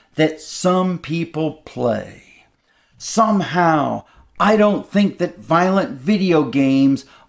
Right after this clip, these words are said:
are good for individuals, and I don't think that they're good for society, and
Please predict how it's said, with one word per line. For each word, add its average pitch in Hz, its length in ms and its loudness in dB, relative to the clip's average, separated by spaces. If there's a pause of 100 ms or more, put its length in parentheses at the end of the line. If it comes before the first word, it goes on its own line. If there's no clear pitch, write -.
are 165 320 0
good 190 280 2
for - 380 -6
individuals, 151 1000 0 (220)
and 180 320 0 (360)
I 214 120 2
don't 226 560 0
think 233 260 0
that 202 200 -6
they're 185 160 2
good 170 440 0
for 214 160 -4
society, 196 1160 0 (200)
and 190 300 0